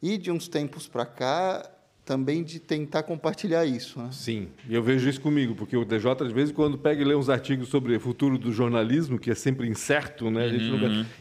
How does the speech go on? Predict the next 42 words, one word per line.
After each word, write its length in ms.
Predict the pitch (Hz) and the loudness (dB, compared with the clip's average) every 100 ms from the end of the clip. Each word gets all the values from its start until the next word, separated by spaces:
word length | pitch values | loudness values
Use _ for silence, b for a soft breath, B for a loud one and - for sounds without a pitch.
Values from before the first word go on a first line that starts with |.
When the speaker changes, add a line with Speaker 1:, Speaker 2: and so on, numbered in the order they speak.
| - | -2
Speaker 2:
E, 100 | 165 | 0
e 460 | 196 - - 180 180 - - | 0 -6 -12 -10 -10 -10 0
toda 220 | 220 285 | 2 2
semana, 400 | - 165 175 196 | 2 4 4 4
pelo 160 | 165 143 | 4 4
menos, 240 | 180 170 | 4 4
um, 120 | 160 131 | 2 2
ou 220 | 127 139 | 4 4
de 120 | 123 | 2
a 60 | 123 | 0
cada 180 | 160 151 | 0 2
duas 220 | 139 185 | 2 0
semanas, 280 | 147 143 190 | 0 0 -2
ele 60 | |
tá 120 | 196 185 | 0 0
me 80 | |
mandando 340 | 185 170 175 170 | 2 4 4 2
um 60 | |
artigo 420 | 156 - 165 160 135 - | 0 0 -6 -6 -8 -10
Speaker 3:
Que 160 | - | 0
legal. 320 | 156 110 - | 2 4 4
Speaker 2:
sempre 280 | 147 135 131 | 4 0 -2
bacana. 380 | 107 101 - 104 | 0 0 -2 -2
Speaker 3:
Que 40 | |
legal. 240 | 110 98 104 B - | -2 -4 -10 B -6
Speaker 2:
Ou 60 | |
seja, 240 | 113 151 131 | 2 2 2
tu 80 | |
lê 140 | 127 160 | 2 2
de 100 | 320 | 0
tudo, 300 | - 208 120 | 0 0 2
na 80 | 107 | 2
realidade, 440 | 110 101 104 95 | 0 0 0 0
né? 80 | 101 | 0
Óbvio, 380 | 147 202 110 117 | 2 2 0 0
né? 100 | 135 | 0
Comunicação 640 | 143 139 135 127 151 156 | 0 0 0 0 0 0
é 60 | 151 | 2
teu 140 | 147 | 2
meio 200 | 135 139 | 4 2
também, 480 | 131 113 113 175 170 | 0 0 0 0 -4
Speaker 3:
Uhum. 80 | B | B